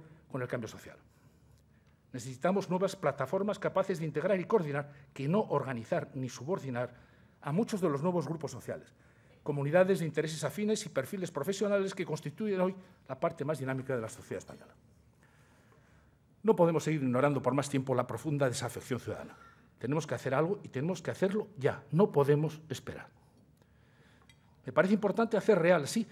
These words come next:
y directo el poder del voto de cada ciudadano a la hora de elegir a sus representantes y situar a estos más cerca de sus votantes a la hora de rendir cuenta de sus actuaciones. Es verdad que hay que reflexionar sobre qué hacer,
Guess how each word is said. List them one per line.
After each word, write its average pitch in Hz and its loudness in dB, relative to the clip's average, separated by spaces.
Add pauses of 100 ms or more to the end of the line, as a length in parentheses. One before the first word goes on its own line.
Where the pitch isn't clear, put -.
(140)
y 151 -2
directo 190 4
el 170 8
poder 160 4
del 139 6
voto 196 2 (360)
de 139 2
cada 151 6
ciudadano 151 0
a 135 -2
la 139 4
hora 170 6
de 147 2
elegir 123 -2 (240)
a 175 -4
sus 151 -4
representantes 165 -6
y 196 -2
situar 208 4
a 175 6
estos 208 2
más 180 0
cerca 180 0
de 143 -2
sus 117 -10
votantes 127 -6
a 135 0
la 120 6
hora 127 2
de 117 0
rendir 113 -4
cuenta 117 -4
de 104 -6
sus 110 -12
actuaciones. - -18 (1300)
Es 202 6
verdad 156 4
que - -4
hay 135 0
que 131 -8
reflexionar 127 -4 (420)
sobre 117 -4
qué 165 4
hacer, 151 4